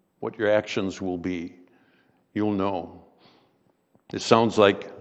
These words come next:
something Solomon would have written. There's a time to talk and there's a time to stop talking. There's a time to stay and there's a time to go. There's a time to walk and there's a time to run.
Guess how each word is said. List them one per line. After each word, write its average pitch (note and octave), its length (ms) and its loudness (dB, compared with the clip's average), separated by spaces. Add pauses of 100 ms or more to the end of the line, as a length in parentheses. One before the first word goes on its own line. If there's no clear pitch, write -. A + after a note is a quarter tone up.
something A2 420 0
Solomon G#2+ 640 2
would G2 120 0
have G2 180 4
written. G#2+ 400 -2 (520)
There's - 160 -4
a G#2+ 60 2
time B2+ 300 4
to A#2+ 60 2
talk B2+ 400 8
and A2+ 120 0
there's G#2 180 0
a A2+ 60 0
time B2 300 -2
to G#2+ 100 -2
stop - 420 0
talking. F#2 440 4 (720)
There's A2+ 220 2
a G2+ 60 0
time C#3 420 2
to G#2+ 160 -4
stay D3 420 4
and C3 100 6
there's A2 200 2
a - 40 -2
time A2+ 300 0
to G#2 100 -2
go. G2 540 4 (800)
There's G2 180 -6
a A2 60 0
time B2 300 2
to A2+ 100 2
walk G2+ 460 8
and F2+ 140 0
there's F2+ 220 -4
a - 40 -6
time F2+ 340 -8
to F#2+ 100 -10
run. F#2 300 -12